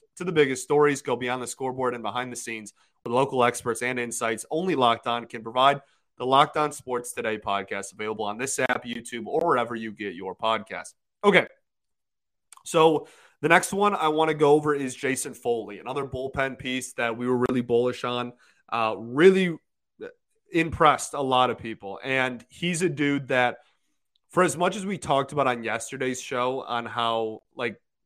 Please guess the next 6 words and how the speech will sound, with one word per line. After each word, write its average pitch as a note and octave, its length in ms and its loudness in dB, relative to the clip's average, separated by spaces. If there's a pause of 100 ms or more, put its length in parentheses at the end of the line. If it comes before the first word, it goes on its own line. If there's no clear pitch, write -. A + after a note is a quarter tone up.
(280)
Gregory C#3 480 4
Soto's B2+ 920 2 (160)
strengths B2+ 720 -4
and B2 320 -4
weaknesses B2+ 720 -4
and A2 180 -4